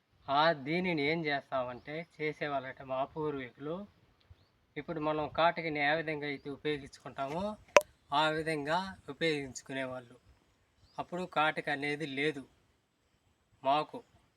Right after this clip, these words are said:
అంటే మా పూర్వీకులకి. దాన్ని కాటుకలాగా ఉపయోగించుకునేవాళ్ళు. ఒక కండ్లకు పెట్టుకునేది కానీ, లేదా చిన్న పిల్లకాయలకి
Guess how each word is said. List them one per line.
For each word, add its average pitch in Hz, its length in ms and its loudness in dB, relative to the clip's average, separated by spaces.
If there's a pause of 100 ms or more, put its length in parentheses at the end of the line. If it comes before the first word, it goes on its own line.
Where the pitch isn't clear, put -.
(840)
అంటే 175 380 -4
మా 156 500 2 (200)
పూర్వీకులకి. 139 720 -4 (840)
దాన్ని 160 360 4
కాటుకలాగా 147 720 0
ఉపయోగించుకునేవాళ్ళు. 131 1080 -8 (520)
ఒక 131 140 -4 (100)
కండ్లకు 147 340 0
పెట్టుకునేది 135 500 -6
కానీ, 135 500 -10 (760)
లేదా 151 500 -2 (580)
చిన్న 165 180 -2
పిల్లకాయలకి 151 880 -4